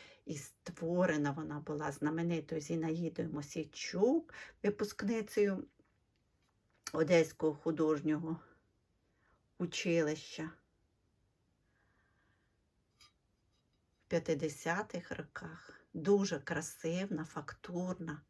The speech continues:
статуетка. Я хочу сказати, що в подальшому таких великих робіт, яскравих, красивих, дуже рідко можна зустріти. Це статуетка-шкатулка, я вже вам її раніше показувала.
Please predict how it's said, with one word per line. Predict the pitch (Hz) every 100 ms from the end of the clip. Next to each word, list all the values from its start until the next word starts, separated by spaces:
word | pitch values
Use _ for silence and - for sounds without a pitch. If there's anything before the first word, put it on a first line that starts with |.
| _ - - - _
статуетка. | - 170 156 160 156 190 202 - 139 127 -
Я | - 151 175 170
хочу | 170 - 151
сказати, | - 165 143 170 165 160
що | - 170
в | 147
подальшому | 156 143 180 220 - 143 156 147
таких | 147 143 180 - 175
великих | 180 180 165 147 143
робіт, | 165 165 196 247 277 - _ - - _
яскравих, | 170 160 - - 175 151 147 143
красивих, | - 160 156 - 151 143 139 147 -
дуже | 220 320 - 165
рідко | 170 240 - - 202 - - - -
можна | 175 175 170 175
зустріти. | 160 - - 156 147 147 -
Це | 247 208 - - - -
статуетка-шкатулка, | - 175 170 160 135 - 151 147 - 147 - 175 202 269 220 214
я | 208
вже | 214
вам | 208 208
її | 202 202
раніше | 202 202 202 202
показувала. | 208 196 - 202 196 196 180 185